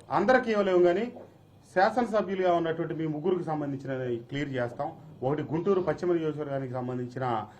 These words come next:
మద్దాలి గిరి గారికి, రెండు పెడన శాసనసభ్యులు జోగి రమేష్ గారికి సంబంధించి,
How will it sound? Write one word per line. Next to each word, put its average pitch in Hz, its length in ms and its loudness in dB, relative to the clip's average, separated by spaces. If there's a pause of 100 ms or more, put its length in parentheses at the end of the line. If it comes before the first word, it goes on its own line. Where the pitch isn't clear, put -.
(260)
మద్దాలి 127 580 4 (260)
గిరి 139 120 -2
గారికి, 160 460 0 (840)
రెండు 170 440 2 (320)
పెడన 196 300 4
శాసనసభ్యులు 147 840 2 (260)
జోగి 160 220 2
రమేష్ 170 320 4
గారికి 156 220 -2
సంబంధించి, 170 600 -4